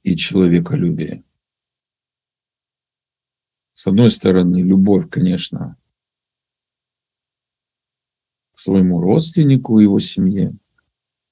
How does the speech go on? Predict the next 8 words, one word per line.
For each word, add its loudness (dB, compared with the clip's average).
но 0
с 0
другой 0
стороны, -2
любовь 0
ко -2
всем -6
язычникам. -8